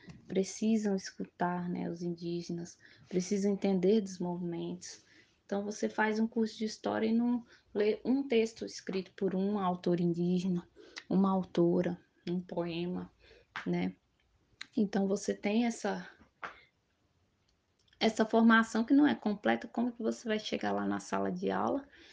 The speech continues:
e vai ensinar uma coisa que você não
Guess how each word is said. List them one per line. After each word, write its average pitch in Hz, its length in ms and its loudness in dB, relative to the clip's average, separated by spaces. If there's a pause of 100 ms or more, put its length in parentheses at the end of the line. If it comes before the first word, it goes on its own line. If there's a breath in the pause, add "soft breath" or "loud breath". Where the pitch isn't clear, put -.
(300 loud breath)
e 208 840 2 (1160 loud breath)
vai 214 200 6
ensinar 196 360 2
uma 180 100 -2
coisa 180 220 -2
que 185 100 -10
você 180 220 -4
não 175 260 0